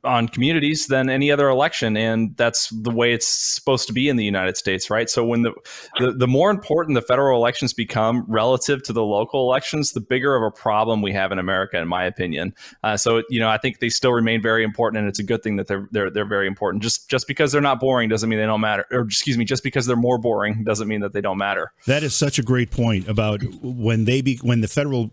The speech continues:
Speaker 2: elections become more important than the local elections. We have an, we have, something's out of whack. There's something that's tipped in favor of the machine. Uh, Desi, one of the things I find very, very curious is that this infrastructure bill just passed,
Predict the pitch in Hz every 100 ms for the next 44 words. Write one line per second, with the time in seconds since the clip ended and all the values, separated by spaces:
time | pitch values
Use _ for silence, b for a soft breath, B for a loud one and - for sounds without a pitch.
0 | _ - 101 110 - 104 107 - 113 110
1 | 117 110 - 117 107 104 101 107 110 95
2 | 95 - 98 90 101 95 104 - 95 -
3 | 135 120 104 95 82 - 95 107 90 -
4 | B B B - - 120 117 104 90 -
5 | - 143 - 101 92 - 110 98 92 90
6 | 76 82 87 - 120 107 85 73 B B
7 | B B 139 143 143 120 180 196 180 226
8 | 226 B B B B _ - 151 277 349
9 | - 233 170 156 175 139 190 185 185 139
10 | - 151 123 101 - 117 110 127 123 131
11 | 147 - 196 226 214 - 156 - 127 107
12 | 113 98 101 - 110 82 80 - -